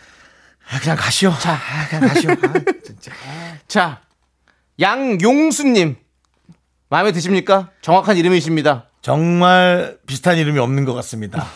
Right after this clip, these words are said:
Speaker 2: <laughs>
Speaker 1: 예, 용수란 이름은 많이 들어봤죠.
Speaker 2: 양용수님.
Speaker 1: 어, 뭐 최용수 축구 선수도
Speaker 2: 예,
Speaker 1: 있고,
Speaker 2: 예.
Speaker 1: 예, 또
Speaker 2: 자.
Speaker 1: 뭐 농업용수도 있고 한데요. 양용수는
Speaker 2: 양-,
Speaker 1: 좀
Speaker 2: 양-,
Speaker 1: 특이해요.
Speaker 2: 양용훈 선수도 있고,
Speaker 1: 그렇죠.
Speaker 2: 골프 선수도
Speaker 1: 예,
Speaker 2: 있고,
Speaker 1: 근데 양용수는
Speaker 2: 양용수
Speaker 1: 많이 못
Speaker 2: 있습니다.
Speaker 1: 들어봤어요.
Speaker 2: 자, 아무튼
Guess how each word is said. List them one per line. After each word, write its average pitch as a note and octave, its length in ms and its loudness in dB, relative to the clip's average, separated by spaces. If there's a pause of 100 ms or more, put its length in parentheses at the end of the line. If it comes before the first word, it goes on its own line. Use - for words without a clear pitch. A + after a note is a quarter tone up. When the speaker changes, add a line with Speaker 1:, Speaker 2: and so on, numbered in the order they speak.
Speaker 2:
<laughs> - 180 -20
Speaker 1:
예, A2+ 220 -6
용수란 A3 540 2
이름은 F#3+ 220 2
많이 D3+ 160 0
들어봤죠. B2+ 580 -4
Speaker 2:
양용수님. D3+ 800 -2
Speaker 1:
어, - 20 -2
뭐 C#3 80 0
최용수 F3+ 760 2
축구 - 200 -12
선수도 A#2+ 340 -6
Speaker 2:
예, G#2+ 120 -12
Speaker 1:
있고, A#2+ 520 -8
Speaker 2:
예. F#2+ 220 -16
Speaker 1:
예, A#2+ 320 -12 (260)
또 C#3+ 100 -6
Speaker 2:
자. C#3 40 -2
Speaker 1:
뭐 B2 400 -2
농업용수도 D3 720 2
있고 A#2 200 -6
한데요. C3+ 480 -6 (800)
양용수는 F#3+ 1000 4 (540)
Speaker 2:
양-, B2+ 100 0
Speaker 1:
좀 D#3 360 0
Speaker 2:
양-, C#3 100 2
Speaker 1:
특이해요. E3 540 4
Speaker 2:
양용훈 F3+ 580 -2
선수도 F#3 380 -6
있고, A2 240 -10
Speaker 1:
그렇죠. D3 320 -2
Speaker 2:
골프 D3+ 100 -2
선수도 D3 180 -4
Speaker 1:
예, D3 60 2
Speaker 2:
있고, C3+ 60 -2
Speaker 1:
근데 E3+ 160 0
양용수는 A3+ 540 0
Speaker 2:
양용수 G#3 140 0
Speaker 1:
많이 D#3 140 -2
못 D3 100 -2
Speaker 2:
있습니다. D3+ 140 -4
Speaker 1:
들어봤어요. B2+ 400 -4
Speaker 2:
자, G#2+ 80 -10
아무튼 D#3 400 -4